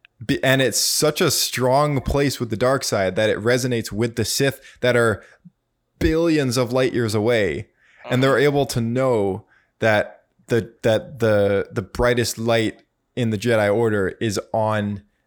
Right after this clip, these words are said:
Speaker 1: that planet.
Speaker 2: Yeah.
Speaker 1: Crazy, right? Like,
Speaker 2: Yeah,
Speaker 1: and, and
Speaker 2: and
Speaker 1: they, they, they have an opportunity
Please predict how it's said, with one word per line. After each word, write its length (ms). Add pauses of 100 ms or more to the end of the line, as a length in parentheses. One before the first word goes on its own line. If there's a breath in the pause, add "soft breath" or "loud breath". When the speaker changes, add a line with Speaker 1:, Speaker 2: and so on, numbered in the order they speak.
(120)
Speaker 1:
that 340
planet. 400 (460)
Speaker 2:
Yeah. 300 (320)
Speaker 1:
Crazy, 480
right? 260 (200)
Like, 140
Speaker 2:
Yeah, 300
Speaker 1:
and, 180
and 0
Speaker 2:
and 220
Speaker 1:
they, 140
they, 240
they 120
have 140
an 80
opportunity 1040